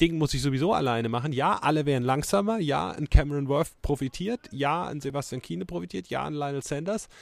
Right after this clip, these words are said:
Aber ich glaube, die Renndynamik, es wird spannender. Ich glaube, die Vorteile überwiegen und es macht auch ein spannenderes Schwimmen. Das heißt, meiner Meinung nach wird das Ganze viel mehr durchgemischt werden.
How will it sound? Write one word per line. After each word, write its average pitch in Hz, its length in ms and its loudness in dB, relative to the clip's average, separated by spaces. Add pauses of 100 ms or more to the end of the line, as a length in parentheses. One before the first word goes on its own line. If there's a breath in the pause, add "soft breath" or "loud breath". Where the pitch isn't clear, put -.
(300 loud breath)
Aber 139 440 2
ich - 160 -4
glaube, 123 260 -2
die 104 160 -4
Renndynamik, 156 800 -2
es 110 160 -2
wird 104 140 -2
spannender. 151 560 -2 (140)
Ich 127 120 -4
glaube, 127 260 0
die 117 60 -2
Vorteile 160 540 0
überwiegen 147 520 -2 (120)
und 220 320 2
es - 140 -4
macht 147 260 -4
auch 139 180 -2
ein 131 160 -6
spannenderes 143 760 0
Schwimmen. 120 420 0 (580 loud breath)
Das 127 160 4
heißt, 185 420 4
meiner 190 320 4
Meinung 113 280 0
nach 123 200 0
wird 135 140 2
das 127 120 0
Ganze 151 300 2
viel 214 340 -4
mehr 180 240 0
durchgemischt 139 680 -2
werden. 87 260 -10